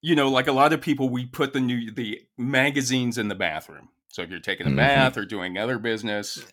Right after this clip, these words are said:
Speaker 2: It's the other business, let's be
Speaker 1: Right,
Speaker 2: honest. But yes.
Speaker 1: exactly.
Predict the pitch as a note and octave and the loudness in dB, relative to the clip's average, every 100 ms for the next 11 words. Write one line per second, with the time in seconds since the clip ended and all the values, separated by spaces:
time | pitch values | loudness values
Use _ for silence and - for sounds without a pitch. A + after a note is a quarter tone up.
0 | - D#3+ D3+ D#3+ - C3+ A#2 F#2+ E2+ E2+ | -14 -8 -2 -2 -2 -2 0 0 -2 -6
1 | E2 D#2 E2 D#2+ F2+ D2 F2 D#2 C3+ F2 | -6 -8 -6 -6 -6 -6 -6 -2 2 2
2 | F2+ - B2+ E3 F3 G2 F2 D#2+ - | 0 -2 -2 4 4 4 0 -6 -10